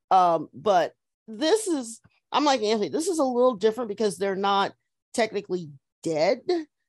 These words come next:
Speaker 1: So it could, you can treat it almost like, um, okay, if I'm using the wrong movie, correct me, in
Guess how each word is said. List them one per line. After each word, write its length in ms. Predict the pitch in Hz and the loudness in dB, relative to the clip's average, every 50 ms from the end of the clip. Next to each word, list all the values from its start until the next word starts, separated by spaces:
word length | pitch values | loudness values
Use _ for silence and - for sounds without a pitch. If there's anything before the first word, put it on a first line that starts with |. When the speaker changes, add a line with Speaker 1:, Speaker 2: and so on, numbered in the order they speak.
| 147 | -20
Speaker 1:
So 280 | - - - 240 220 208 | -16 -2 0 2 2 2
it 120 | 180 190 | 0 -2
could, 260 | - 247 202 170 175 - | -4 -6 -8 -8 -10 -8
you 140 | 214 233 | -8 -8
can 140 | - 226 202 | -6 -8 -10
treat 300 | - - - 254 247 226 | -10 -8 -6 -4 0 2
it 100 | 220 214 | 2 4
almost 420 | 208 214 208 196 202 196 190 - - | 4 2 2 0 -2 -4 -4 -6 -2
like, 340 | 185 185 180 175 165 - | 0 2 2 2 0 -2
um, 320 | 175 170 165 156 156 156 - - _ _ _ _ _ _ _ _ _ _ _ _ _ _ _ _ _ - | 0 0 0 0 -2 -4 -6 -12 _ _ _ _ _ _ _ _ _ _ _ _ _ _ _ _ _ 0
okay, 280 | 196 185 202 185 180 | 0 2 0 0 -2
if 120 | 190 175 247 | 0 2 2
I'm 160 | 233 247 269 | 2 2 0
using 320 | 269 269 233 240 254 233 | -2 -4 -4 -4 -4 -4
the 100 | 214 208 | -2 -2
wrong 300 | 196 208 208 202 202 190 | 0 2 2 2 2 2
movie, 300 | 190 196 190 180 185 160 | 0 0 -2 -2 -4 -8
correct 420 | - - 175 175 180 185 180 _ - | -8 -8 -4 -2 -2 -2 -2 _ -4
me, 220 | 180 180 175 127 | -4 -2 -2 -2
in 200 | 131 180 165 | -4 -4 -6